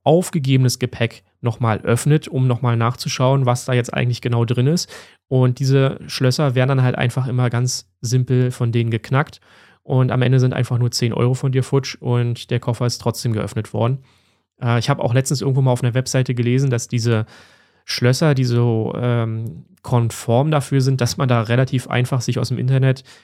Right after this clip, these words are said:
eine Vorlage raussuchen kann, runterladen kann, um dann im drei D-Drucker dafür einen entsprechenden Schlüssel zu drucken. Ähm, also diese Schlösser machen meiner Meinung nach nicht wirklich was aus. Da würde ich dir lieber empfehlen, ähm,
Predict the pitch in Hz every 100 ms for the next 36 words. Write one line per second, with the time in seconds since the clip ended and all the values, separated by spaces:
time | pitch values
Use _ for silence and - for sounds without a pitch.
0 | _ 127 - 127 135 135 131 117 123 127
1 | 143 139 139 131 131 127 120 127 131 123
2 | 120 - 123 127 131 120 120 120 127 120
3 | 117 117 117 113 120 120 - 135 123 127
4 | - _ 117 - 123 120 120 135 120 120
5 | 113 - 110 117 - 131 131 - 110 107
6 | 135 139 - - _ - 123 123 - 131
7 | 135 - 135 139 127 135 139 135 131 -
8 | 127 127 131 117 120 120 117 120 120 113
9 | - 117 - 123 123 120 110 - _ _
10 | 117 110 107 - 113 139 165 - - _
11 | 123 139 151 - 135 143 151 135 127 135
12 | 135 139 160 _ - 120 120 113 117